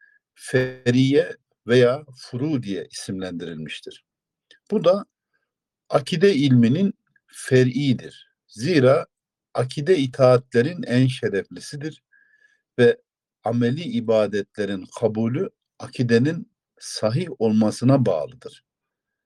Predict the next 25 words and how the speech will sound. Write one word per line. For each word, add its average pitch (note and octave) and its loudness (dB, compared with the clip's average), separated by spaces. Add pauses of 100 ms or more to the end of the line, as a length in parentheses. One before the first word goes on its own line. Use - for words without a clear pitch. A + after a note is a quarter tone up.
(500)
Akide E3 2
bozulduğu E3 2
zaman D#3 2 (300)
ibadet D3+ 2 (140)
kabul D3 0
edilmez C3+ -4
kardeşlerim E2 -10
ve G#2+ 2
ecri B2 -2
de C3+ 4
geçersizdir. A2 -6 (1000)
Allah B2 4
Azze G#2+ -2
ve G#2 -2
Celle'nin G2+ -4
dediği A2+ 0
gibi, B2+ -2 (1300)
"Gerçektir A#2 0
ki A2+ -4 (200)
sana C3 0
da G#2 2 (120)
senden A#2 0
öncekilere A2+ 0
de C3+ 2
vahyolmuştur. F2+ -6